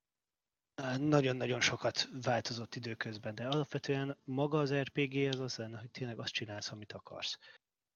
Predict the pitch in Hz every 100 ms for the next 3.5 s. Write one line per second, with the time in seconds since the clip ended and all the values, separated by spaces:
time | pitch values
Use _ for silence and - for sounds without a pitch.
0 | _ _ _ _ - 120 113 113 113 113
1 | 110 - - - - _ _ _ 123 117
2 | - 170 - - 135 127 127 120 123 -
3 | 123 123 - 123 113